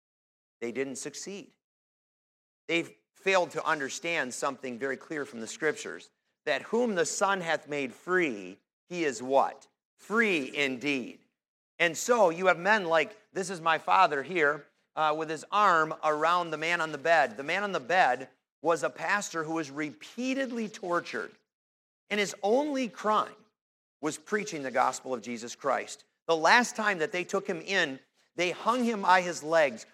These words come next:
for hours at a time, beating his legs with rods until they permanently crippled him.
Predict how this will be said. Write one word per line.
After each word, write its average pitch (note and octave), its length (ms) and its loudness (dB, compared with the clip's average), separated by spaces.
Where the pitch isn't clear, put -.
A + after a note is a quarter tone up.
for D#3 300 -2
hours G#3+ 460 2
at F3 80 0
a D#3+ 80 -2
time, D3+ 480 -6
beating A3 320 -6
his F#3+ 200 -8
legs D#3 320 0
with C3+ 200 -6
rods B2 580 0
until E3+ 340 -2
they D3 160 0
permanently A#3 880 -6
crippled E3 580 -4
him. F#2+ 200 -12